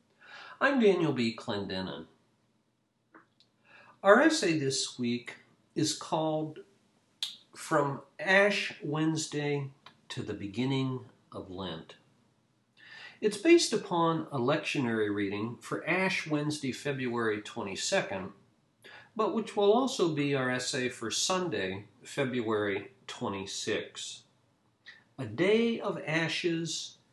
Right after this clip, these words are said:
and Rituals of Renewal. <coughs> It's a guest essay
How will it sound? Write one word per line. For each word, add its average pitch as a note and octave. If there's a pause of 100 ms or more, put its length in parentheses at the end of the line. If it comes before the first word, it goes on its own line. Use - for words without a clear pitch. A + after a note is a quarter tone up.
(160)
and G#2+
Rituals D3 (180)
of A2+
Renewal. A#2 (1300)
<coughs> -
It's -
a G3+
guest C#4+
essay D3+